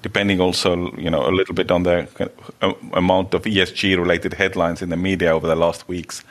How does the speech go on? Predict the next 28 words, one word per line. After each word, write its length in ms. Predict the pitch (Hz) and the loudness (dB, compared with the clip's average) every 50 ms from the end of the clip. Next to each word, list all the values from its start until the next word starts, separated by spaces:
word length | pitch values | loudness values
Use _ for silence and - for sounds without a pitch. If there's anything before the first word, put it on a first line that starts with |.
| - - - - - - - - - _ | -20 -20 -18 -18 -16 -16 -18 -18 -18 _
So 260 | - - 101 98 82 | -6 0 0 2 2
it's, 360 | 62 - 104 113 - - - - - _ _ _ _ | 4 2 2 0 -2 -6 -6 -6 -10 _ _ _ _
it, 180 | - 107 107 - _ _ _ _ _ _ - | -4 -4 -4 -6 _ _ _ _ _ _ -4
but 80 | 117 110 | 0 2
the 100 | 123 113 | 2 2
opinions 460 | - - - 147 147 139 123 113 104 | 2 2 0 2 4 4 2 2 2
have 120 | 104 95 | 0 0
varied 460 | 92 104 107 107 104 98 82 80 - | 2 2 2 4 4 2 2 0 0
quite 160 | - 95 87 82 | 0 0 2 2
a 60 | 85 | 4
lot. 260 | 85 82 82 - - | 2 2 0 0 -2
I 80 | - 90 | -4 -2
think 220 | - 117 107 101 | -2 -2 -2 0
most, 340 | 101 113 120 120 - - - | 0 0 0 0 -2 -6 -2
most 320 | 113 117 123 131 127 - | 0 0 0 0 -2 -4
of 60 | - | -2
them 240 | - 92 92 90 87 | -2 0 0 0 -2
have 240 | 90 95 95 92 95 | -2 -2 -4 -4 -4
settled 480 | - - 107 98 - - 101 87 78 85 | -4 -2 -4 -4 -4 -4 -6 -4 0 0
on, 360 | 87 90 87 87 90 85 - _ _ _ _ _ _ _ _ _ _ _ _ _ _ _ _ _ _ _ _ _ _ _ _ _ _ _ - | 0 0 0 -2 -4 -6 -6 _ _ _ _ _ _ _ _ _ _ _ _ _ _ _ _ _ _ _ _ _ _ _ _ _ _ _ 0
on 240 | 104 101 101 101 - - - - | 0 2 2 0 -2 -6 -6 -4
it's 260 | 104 107 - - - | -4 -2 -2 -2 -2
useful, 560 | 113 117 123 123 120 120 - - 104 95 92 | 2 2 2 2 2 0 -2 0 0 0 2
but 140 | 87 95 90 | 2 2 0
it's 180 | 95 92 - - | 0 -2 0 0
not 200 | 101 98 - - | -2 -2 -2 -2
the 80 | 101 | -4
solution, 720 | - - 104 98 110 107 98 - - - 87 90 95 92 | -4 -2 -2 0 0 0 0 -2 -2 -2 -2 -4 -4 -6